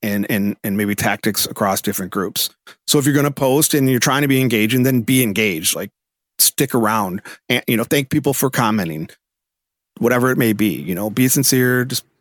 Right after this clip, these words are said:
respond. That helps bump the post. More comments you get, the better. Don't overdo it, you know, where it's obvious you're trying too hard. But if people are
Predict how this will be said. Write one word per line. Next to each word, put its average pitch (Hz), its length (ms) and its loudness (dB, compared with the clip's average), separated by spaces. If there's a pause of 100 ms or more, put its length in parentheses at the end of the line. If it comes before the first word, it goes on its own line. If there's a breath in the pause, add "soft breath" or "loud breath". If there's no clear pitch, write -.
(120)
respond. 113 680 0 (300)
That 127 140 2
helps 135 240 0
bump 127 220 0
the - 60 -4
post. 120 360 0
More 120 200 2
comments 117 400 2
you 110 60 -2
get, 107 260 -2
the - 60 -2
better. 117 300 0
Don't 127 240 0
overdo 170 480 2
it, 214 160 0 (460 loud breath)
you 139 60 2
know, 139 180 2
where 135 180 2
it's 127 160 0
obvious 127 440 2
you're 131 80 -2
trying 139 260 0
too 185 140 0
hard. 196 280 0
But 151 120 -2
if - 80 -4
people 180 220 -2
are 143 200 0